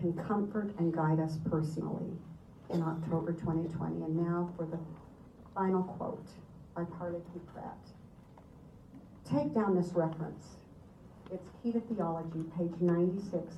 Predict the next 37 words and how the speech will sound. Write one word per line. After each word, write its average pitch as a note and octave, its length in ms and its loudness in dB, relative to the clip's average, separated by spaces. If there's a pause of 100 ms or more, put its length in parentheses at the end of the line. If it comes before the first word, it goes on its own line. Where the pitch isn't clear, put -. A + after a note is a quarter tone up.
and E3 140 4
ninety-seven, D#3+ 800 0
the E3 160 -2
fourth E3+ 260 2
edition. D#3+ 640 2 (640)
Some G3+ 240 8
of G3 80 10
you G3 140 12
have - 80 10
heard F#3+ 240 4
this F3+ 160 6
before. E3 360 4
I E3 80 6
think E3+ 200 4
this E3+ 180 2
is E3 100 2
so F3 140 4
beautiful. E3+ 640 2 (720)
"An A3 120 12
intelligent C4+ 880 12
being E3+ 580 10
in F3 120 12
the F3 140 10
image G3 360 8
of G#3 160 6
God D#3 420 8 (500)
possesses F#3 600 10
every E3 280 4 (100)
organ, G3+ 640 8 (120)
attribute, F3 840 4
sense, G3+ 600 4 (180)
sympathy, F3+ 760 4
affection F3 500 2
of G#3+ 140 0
will, F3 320 8
wisdom, F3 520 6
love, E3 320 6